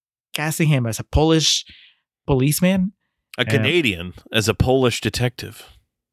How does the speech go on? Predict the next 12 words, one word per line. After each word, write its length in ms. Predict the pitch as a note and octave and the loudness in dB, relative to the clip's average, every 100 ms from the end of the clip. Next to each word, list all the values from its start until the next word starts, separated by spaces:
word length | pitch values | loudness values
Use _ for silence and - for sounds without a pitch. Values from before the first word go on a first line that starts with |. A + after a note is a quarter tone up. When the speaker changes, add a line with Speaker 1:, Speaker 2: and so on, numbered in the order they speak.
| _ | _
Speaker 1:
<laughs> 420 | - - - - | 0 2 0 0
Yeah. 260 | E3 F3 E3+ - _ - - C#3 - D#5 - D#5+ - | 4 4 2 -4 _ -14 -6 -6 -4 -8 -8 -14 -6
I 60 | F3 | -2
mean, 120 | D#3+ | -2
obviously, 540 | D3+ E3 D#3+ D#3 C#3+ A#2+ - _ _ _ _ _ _ _ _ _ - | 0 0 0 0 0 -2 -14 _ _ _ _ _ _ _ _ _ -2
on 140 | C#3 | 0
one 140 | C#3+ D3 | 2 2
hand, 220 | D#3+ E3 | 2 2
you 80 | C#3+ | 2
wanna 160 | C#3+ | 2
say, 200 | C3+ C#3 | 0 0
"Why?" 640 | B2+ G#2+ A#2 D3 E3+ G#2+ - | 0 -2 -2 2 2 0 -8